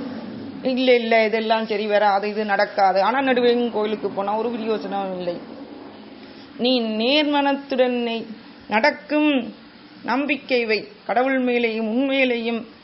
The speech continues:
உன் நீ செல்லும் பாதை மேலேயும் நம்பிக்கை வை. நீ செல்லும் பாதை பிழை என்றால் நான் சொல்லுவேன், இது பாதை பிழை என. பிப்ரவரி மாதம் அமைதியானவர்கள், உணர்ச்சி வசப்படுபவர்கள், மற்றவர்களை புரிந்து கொள்பவர்கள்,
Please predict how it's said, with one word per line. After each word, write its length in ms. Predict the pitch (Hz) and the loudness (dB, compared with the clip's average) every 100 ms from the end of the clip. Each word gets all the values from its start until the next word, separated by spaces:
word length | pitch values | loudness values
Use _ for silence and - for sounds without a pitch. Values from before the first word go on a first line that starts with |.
| - - - - - - - - - | -20 -20 -20 -20 -20 -20 -20 -20 -8
உன் 260 | 233 247 233 | -2 0 0
நீ 140 | 262 | 0
செல்லும் 420 | 254 262 254 240 | 0 0 0 0
பாதை 360 | 214 233 277 285 | 2 2 4 2
மேலேயும் 420 | 262 240 233 226 | 2 2 0 0
நம்பிக்கை 320 | 214 208 208 202 | -2 -4 -4 -4
வை. 100 | 202 | -2
நீ 140 | 240 | -2
செல்லும் 400 | - 262 294 269 | 0 0 2 2
பாதை 320 | 247 277 285 | 2 2 2
பிழை 200 | 262 254 | 2 2
என்றால் 340 | 247 240 262 269 | 2 2 2 0
நான் 240 | 233 226 | -2 -4
சொல்லுவேன், 520 | 226 220 240 220 196 - - - - | -4 -2 -2 -4 -8 -12 -20 -16 -10
இது 200 | 196 208 | -6 0
பாதை 340 | 208 214 208 | 2 2 0
பிழை 240 | 190 196 190 | -2 -2 -2
என. 160 | 175 156 - - - - - - - - | -4 -8 -14 -20 -20 -20 -20 -20 -8 0
பிப்ரவரி 640 | 254 254 339 330 311 277 | 0 2 2 2 2 2
மாதம் 480 | 254 254 240 240 247 226 220 - - - - - | 2 2 4 4 2 -2 -6 -14 -18 -20 -20 -8
அமைதியானவர்கள், 960 | 202 254 330 311 277 247 233 220 214 247 - - - - - | 0 2 2 2 0 0 -2 -4 0 -2 -2 -12 -20 -20 -6
உணர்ச்சி 460 | 226 302 320 - 339 | 0 0 -2 -2 2
வசப்படுபவர்கள், 1080 | 285 262 254 240 226 226 220 220 240 226 - | 2 2 2 0 2 0 0 2 2 2 -2
மற்றவர்களை 640 | 214 214 330 302 285 269 | -6 0 2 2 4 2
புரிந்து 400 | 220 254 311 302 | 0 -2 0 2
கொள்பவர்கள், 580 | 262 240 220 214 208 | 2 2 0 0 0